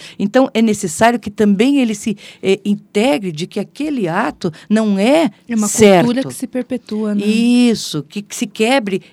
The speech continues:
Speaker 1: esta, este cordão de que tudo é possível, não é? Eh, nós temos também os mutirões, não é?
Speaker 2: Uhum.
Speaker 1: Como a Operação Marias,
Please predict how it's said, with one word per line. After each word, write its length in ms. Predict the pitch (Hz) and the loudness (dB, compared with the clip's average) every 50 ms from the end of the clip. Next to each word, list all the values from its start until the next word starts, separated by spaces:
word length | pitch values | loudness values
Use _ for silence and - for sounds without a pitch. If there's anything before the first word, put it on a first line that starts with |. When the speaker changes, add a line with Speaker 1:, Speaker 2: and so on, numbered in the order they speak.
| _ _ | _ _
Speaker 1:
esta, 640 | - 190 196 196 - - - 190 185 180 175 165 160 156 147 143 143 - - - _ | -2 0 0 0 -2 -4 -4 -2 0 0 2 0 0 -2 -4 -6 -8 -10 -16 -14 _
este 220 | - 190 - - 208 | -10 -8 -6 -6 -8
cordão 640 | 208 - 214 202 180 175 165 160 208 233 269 269 240 - - - _ | 0 2 2 2 2 0 0 2 4 4 4 4 2 -2 -6 -12 _
de 100 | 175 196 | -8 -4
que 120 | - 226 | -4 -4
tudo 280 | 214 - - 254 233 247 | -4 -4 -4 -4 -2 0
é 60 | 240 | -2
possível, 800 | 240 - - - - - - 208 214 220 196 147 139 151 139 120 - _ _ _ - | -2 -2 -6 -6 -4 -2 0 2 2 2 2 2 2 0 -2 -2 -4 _ _ _ -10
não 180 | 120 123 139 | -6 -4 -2
é? 240 | 160 185 214 226 214 208 - - - - - - _ - | 0 2 2 0 0 -4 -10 -20 -20 -20 -20 -20 _ -4
Eh, 760 | - 185 185 180 175 175 170 165 165 160 160 156 160 165 - _ _ _ - | -2 0 0 0 0 0 -2 -2 -2 -2 -2 -2 -4 -6 -8 _ _ _ -2
nós 220 | 170 208 214 208 | 0 0 0 0
temos 340 | - - 277 277 262 - - | 0 -2 0 0 0 -2 -2
também 400 | - 240 226 208 190 180 170 170 - | -2 0 0 2 2 0 -2 -2 -2
os 120 | 190 165 | -2 0
mutirões, 840 | 196 226 247 247 - - 220 180 170 175 196 240 254 - - - - - _ _ - | 0 0 0 0 -2 -2 0 0 2 2 2 2 2 0 -4 -8 -10 -14 _ _ -16
não 180 | 135 131 143 | -10 -6 -4
é? 120 | 170 196 220 196 | -4 -4 -2 -2
Speaker 2:
Uhum. 280 | 208 202 196 202 214 233 - | -2 -2 -2 -2 -4 -6 -6
Speaker 1:
Como 220 | - 226 220 214 | -2 0 2 2
a 40 | 208 | 2
Operação 500 | 202 - 208 196 185 180 - - 202 190 | 2 0 0 0 0 -2 -2 -2 -2 -2
Marias, 720 | 175 165 165 156 143 151 160 185 214 247 269 247 - - | 0 0 -2 -2 -2 -2 -2 0 0 0 0 0 -4 -8